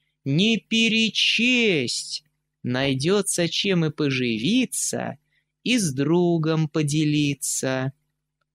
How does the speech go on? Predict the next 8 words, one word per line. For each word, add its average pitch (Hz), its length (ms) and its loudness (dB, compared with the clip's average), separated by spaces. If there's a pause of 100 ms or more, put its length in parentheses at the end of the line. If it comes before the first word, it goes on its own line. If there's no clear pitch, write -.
(360)
Что 156 520 -2
ж, - 320 -8 (920)
Сеня 196 760 0
от 180 80 -2 (120)
того 185 380 2
прибыток 180 1000 0
вышел 185 640 0
мал. 175 600 0